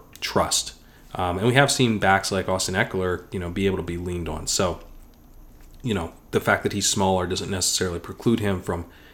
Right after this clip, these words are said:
taking over the backfield at some point. He's been really explosive.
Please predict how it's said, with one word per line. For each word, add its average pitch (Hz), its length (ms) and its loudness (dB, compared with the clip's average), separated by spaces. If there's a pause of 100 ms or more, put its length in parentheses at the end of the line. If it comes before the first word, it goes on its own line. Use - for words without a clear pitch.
(120)
taking 131 340 2
over 95 300 2
the 90 80 -4
backfield 87 540 -4
at 92 240 -4
some 85 380 -2
point. 113 420 -2 (440)
He's 104 140 -6
been 101 200 4
really 98 440 4
explosive. 123 760 4